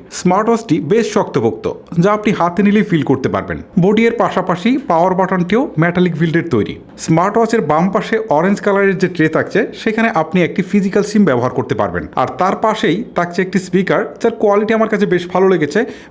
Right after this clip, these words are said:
বিশেষ করে সাউন্ড ছিল বেশ লাউড। ডান পাশে থাকছে পাওয়ার বাটন, আর তার পাশেই অরেঞ্জ অ্যাকসেন্টের একটি ক্রাউন থাকছে, আর এই ক্রাউনটিকে ঘুরিয়ে আপনি আপ and ডাউনের কাজ করতে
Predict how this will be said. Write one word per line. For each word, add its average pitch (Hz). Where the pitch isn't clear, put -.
বিশেষ 220
করে 247
সাউন্ড 190
ছিল 208
বেশ 135
লাউড। 92
ডান 165
পাশে 220
থাকছে 226
পাওয়ার 156
বাটন, 160
আর 123
তার 151
পাশেই 208
অরেঞ্জ 202
অ্যাকসেন্টের 202
একটি 135
ক্রাউন 214
থাকছে, 127
আর 160
এই 220
ক্রাউনটিকে 220
ঘুরিয়ে 208
আপনি 151
আপ 185
and 185
ডাউনের 165
কাজ 143
করতে 131